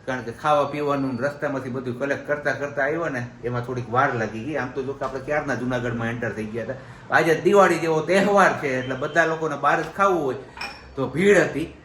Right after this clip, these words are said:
તો એમાં થોડીક વેઇટ કરવી પડી આપણે. પણ કંઈ નહીં, અહીંયા હવે અત્યારે દીવડાઓથી મસ્ત મજાનું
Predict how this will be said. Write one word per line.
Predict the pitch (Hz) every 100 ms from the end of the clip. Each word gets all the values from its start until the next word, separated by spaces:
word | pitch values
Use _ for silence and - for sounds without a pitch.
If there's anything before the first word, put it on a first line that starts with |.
| - -
તો | 131
એમાં | 147 139
થોડીક | 147 139 127
વેઇટ | 151 170 -
કરવી | 151 131 117
પડી | 113 110 110
આપણે. | 113 117 117 - - -
પણ | 117
કંઈ | 160 185
નહીં, | 214 220 -
અહીંયા | 135 143 147
હવે | 147
અત્યારે | 147 147 127
દીવડાઓથી | 120 151 165 151 143 139 139
મસ્ત | 127 160 175 -
મજાનું | 151 147 143 135 127 120 120 120